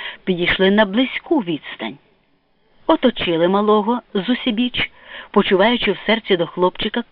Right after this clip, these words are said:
кожен своє. Один з трактористів ступнув вперед з наміром розбудити пастушка. Однак Штанько перепинив його, цикнувши напівпошепки:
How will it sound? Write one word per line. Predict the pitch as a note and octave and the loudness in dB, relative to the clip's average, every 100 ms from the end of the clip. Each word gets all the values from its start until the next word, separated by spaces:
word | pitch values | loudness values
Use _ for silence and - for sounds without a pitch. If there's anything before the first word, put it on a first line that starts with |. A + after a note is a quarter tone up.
| - | -6
кожен | E3+ D3+ E3+ F#3 | -4 -2 -4 -4
своє. | G#3 A#3 B3+ - _ _ _ _ _ _ _ _ _ _ _ _ _ _ _ _ _ _ _ _ _ _ _ _ _ - - - - _ _ _ _ | -6 -2 -2 -4 _ _ _ _ _ _ _ _ _ _ _ _ _ _ _ _ _ _ _ _ _ _ _ _ _ -20 -20 -20 -20 _ _ _ _
Один | - A3 C#4 C#4 A#3+ | 4 6 6 2 0
з | |
трактористів | - A#3 - A3+ D4 - - - - _ _ _ _ - - | -2 -2 0 -2 -2 -6 -10 -10 -12 _ _ _ _ -12 -6
ступнув | - C#4 C#4 C#4 | -2 2 6 6
вперед | A3+ - B3+ C#4+ F#3 | 4 2 4 4 2
з | F#3+ | 2
наміром | C4 B3 A#3+ | 2 4 2
розбудити | A#3 A#3+ G#3+ C#4 G3+ D3 | 2 0 2 2 2 -2
пастушка. | E3 E3 - A3 - - - - _ _ _ _ _ _ - | -6 -6 -6 -6 -4 -4 -6 -12 _ _ _ _ _ _ 2
Однак | F#3 E3 B3+ F4 | 2 4 2 4
Штанько | - A3+ G3+ - C#4+ | 2 2 2 2 2
перепинив | C4 B3+ D4+ C4 F3+ | 2 4 6 6 4
його, | F3+ F3 E3+ - _ _ _ _ - - | 0 0 0 -2 _ _ _ _ -18 0
цикнувши | A#3 - - E3 D3+ - C#3+ - - - | 0 0 -2 -4 -2 -2 -4 -8 -16 -2
напівпошепки: | F3+ E3 E3+ D3+ - D#3+ - - - - | 0 2 0 0 0 0 0 -6 -10 -12